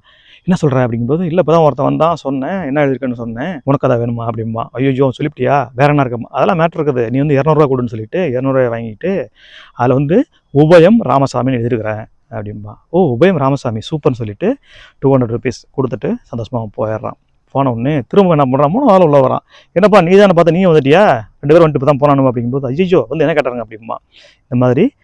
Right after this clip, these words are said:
"அந்த கல்ல என்ன இருக்குன்னு என்கிட்ட கேட்டாங்க" அப்படின்னு சொல்லும்போது, "ஐயய்ய, நான் சொல்லிட்டேனே" அப்படின்னு சொல்லிட்டு, "சரி,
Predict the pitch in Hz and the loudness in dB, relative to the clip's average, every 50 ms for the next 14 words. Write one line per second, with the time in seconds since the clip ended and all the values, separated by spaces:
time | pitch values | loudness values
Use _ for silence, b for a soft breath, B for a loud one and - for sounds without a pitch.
0 | b b b b b 120 113 107 131 190 254 - - 139 139 147 165 165 143 131 | b b b b b -6 -2 0 0 0 0 0 0 2 4 6 6 6 6 4
1 | 135 131 123 120 123 131 120 117 117 117 - 131 120 - - 104 104 107 107 107 | 4 2 2 0 0 -2 -2 -2 -4 -4 -2 -4 -4 -4 -6 -12 -10 -8 -8 -10
2 | 104 113 120 110 117 110 - 127 117 113 113 107 113 123 185 190 147 113 - B | -10 -14 -18 -16 -14 -8 -6 -4 -4 -6 -6 -10 -10 -6 -4 -4 -4 -6 -8 B
3 | B B B B B B - 123 131 147 156 135 123 127 143 143 131 120 123 139 | B B B B B B -8 -4 -2 -2 0 0 2 2 2 2 2 0 -2 -4
4 | 139 _ _ - 135 117 113 - 143 156 151 143 123 120 127 135 131 120 110 123 | -6 _ _ -12 -10 -10 -6 -4 -2 -2 -2 -2 -2 -2 0 0 -2 -2 -4 -6
5 | 117 113 - - 175 165 139 170 190 _ b b b b b - 175 160 - | -8 -6 -2 0 0 2 0 0 -4 _ b b b b b 2 2 2 2